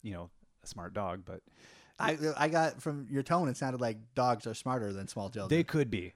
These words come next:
Speaker 2: Yeah.
Speaker 1: Sometimes.
Speaker 2: Yeah. A
Speaker 1: It, it
Speaker 2: fully
Speaker 1: would
Speaker 2: developed
Speaker 1: seem.
Speaker 2: dog
Speaker 1: Yeah.
Speaker 2: would have more cognitive ability.
Speaker 1: Well, or a border collie, perhaps.
Speaker 2: Yeah. Yeah.
Speaker 1: No, it's that, that I think we, we have a perspective issue in trying to remember that children are,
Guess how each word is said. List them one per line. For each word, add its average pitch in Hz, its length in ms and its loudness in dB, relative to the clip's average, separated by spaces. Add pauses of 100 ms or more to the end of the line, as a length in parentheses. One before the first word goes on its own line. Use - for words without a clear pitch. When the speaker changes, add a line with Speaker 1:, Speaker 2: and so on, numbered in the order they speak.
(120)
Speaker 2:
Yeah. 95 240 -2 (200)
Speaker 1:
Sometimes. 95 580 -4 (100)
Speaker 2:
Yeah. 104 240 -6
A 131 40 -2
Speaker 1:
It, - 40 -2
it - 40 -4
Speaker 2:
fully 202 200 8
Speaker 1:
would 196 80 8
Speaker 2:
developed 180 280 4
Speaker 1:
seem. 143 120 -6
Speaker 2:
dog 120 340 4 (120)
Speaker 1:
Yeah. 151 240 0 (120)
Speaker 2:
would 131 120 2
have 127 240 2
more 127 180 2
cognitive 123 440 0
ability. 113 360 0
Speaker 1:
Well, 240 100 12
or 202 180 6
a 165 120 -2
border 170 300 4
collie, 160 300 0
perhaps. 104 580 -6
Speaker 2:
Yeah. 107 260 -2 (480)
Yeah. 123 220 -2 (340)
Speaker 1:
No, 175 200 6
it's 180 360 2
that, 190 300 4
that 151 260 0 (320)
I 139 100 0
think 165 160 -2
we, 139 200 0
we 131 160 0
have 135 180 0
a 120 40 -4
perspective - 500 -2
issue 92 300 -2
in 87 100 -10
trying 101 240 -2
to 92 60 -6
remember 90 320 0
that 90 160 0
children 95 400 -4
are, 87 380 -2